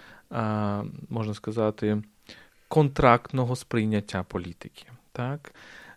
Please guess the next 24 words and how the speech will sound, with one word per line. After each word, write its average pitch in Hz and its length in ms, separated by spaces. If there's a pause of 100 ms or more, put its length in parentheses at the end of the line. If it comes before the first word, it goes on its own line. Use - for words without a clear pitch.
Е, - 240
не 143 180
треба 156 400 (260)
перебільшувати, 135 840
можливо, 113 420
і 107 40
думати, 110 440
в-, 98 160 (120)
ну, 120 220
інколи 107 340
так 95 160
називають, 98 500
Конституція 123 720
Пилипа 127 440
Орлика, 117 560
перший 110 420
демократичний 113 800
документ 107 580
в - 20
Європі. 104 500
Ні, 120 140
це - 160
не 180 140
зовсім 113 400